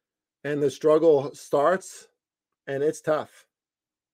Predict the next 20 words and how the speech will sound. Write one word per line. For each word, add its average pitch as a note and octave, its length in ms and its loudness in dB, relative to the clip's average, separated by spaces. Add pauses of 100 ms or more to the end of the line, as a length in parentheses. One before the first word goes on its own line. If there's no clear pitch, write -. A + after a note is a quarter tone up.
(1080)
And C#3+ 100 0
then F#3+ 160 6
in F#3+ 80 2
this D#3+ 160 2
industry D3 480 -2
too, F3 240 2
there's, C3+ 160 2
like, C3+ 140 0
the C3+ 80 -2
job C#3 340 0
security A#2+ 420 -6
part G#2+ 240 -4
of G2 80 -10
it, G2+ 40 -8
right? B2+ 160 0
Like, C3 180 -2
these G#3+ 160 -4
are G#3 100 0
all G#3 160 2
gigs. C3+ 600 -6